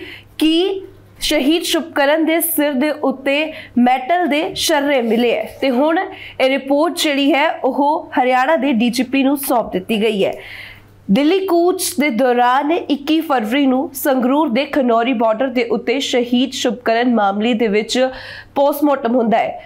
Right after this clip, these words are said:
ਕਿਸਾਨ ਜਥੇਬੰਦੀਆਂ ਦੇ ਵੱਲੋਂ ਮੰਗ ਕੀਤੀ ਜਾਂਦੀ ਹੈ ਕਿ ਇਸ ਮਾਮਲੇ ਦੇ ਵਿੱਚ ਐਫ ਆਈ ਆਰ ਦਰਜ ਹੋਵੇ ਤੇ ਬਾਅਦ ਵਿੱਚ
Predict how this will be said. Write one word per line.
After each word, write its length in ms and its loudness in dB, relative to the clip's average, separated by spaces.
ਕਿਸਾਨ 380 2
ਜਥੇਬੰਦੀਆਂ 680 2
ਦੇ 140 0
ਵੱਲੋਂ 360 2
ਮੰਗ 320 2
ਕੀਤੀ 300 2
ਜਾਂਦੀ 400 2
ਹੈ 100 2
ਕਿ 140 -2
ਇਸ 320 -2
ਮਾਮਲੇ 420 2
ਦੇ 140 2
ਵਿੱਚ 400 0
ਐਫ 220 0
ਆਈ 180 2
ਆਰ 80 2
ਦਰਜ 420 -2
ਹੋਵੇ 280 0
ਤੇ 160 -4
ਬਾਅਦ 320 0
ਵਿੱਚ 340 0